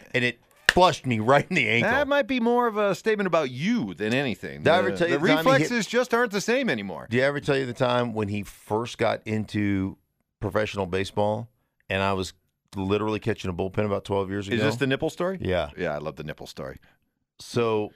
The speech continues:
Speaker 2: We'll
Speaker 1: I'm
Speaker 2: get
Speaker 1: ca-
Speaker 2: to football here,
Speaker 1: Okay,
Speaker 2: folks.
Speaker 1: I'm catching, I'm catching him, and we're in the front yard. And the normal,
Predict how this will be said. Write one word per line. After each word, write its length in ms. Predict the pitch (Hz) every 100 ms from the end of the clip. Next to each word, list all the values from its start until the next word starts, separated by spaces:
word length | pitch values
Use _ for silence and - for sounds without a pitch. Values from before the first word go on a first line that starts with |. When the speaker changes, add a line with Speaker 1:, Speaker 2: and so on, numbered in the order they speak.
| _ -
Speaker 2:
We'll 100 | 120
Speaker 1:
I'm 20 | 202
Speaker 2:
get 120 | 208
Speaker 1:
ca- 60 | 135
Speaker 2:
to 60 |
football 340 | 127 107 82 80
here, 120 | 78
Speaker 1:
Okay, 180 | 117 101
Speaker 2:
folks. 140 | 85 -
Speaker 1:
I'm 200 | 113 131
catching, 520 | - 127 113 - 92 - -
I'm 140 | 107
catching 380 | - 98 95 87
him, 120 | 85
and 180 | 85 90 -
we're 160 | 104
in 60 | 98
the 60 |
front 260 | 85 90 -
yard. 300 | - - - _ _ _ _ _ -
And 220 | 107 107
the 60 | 104
normal, 460 | 113 131 135 117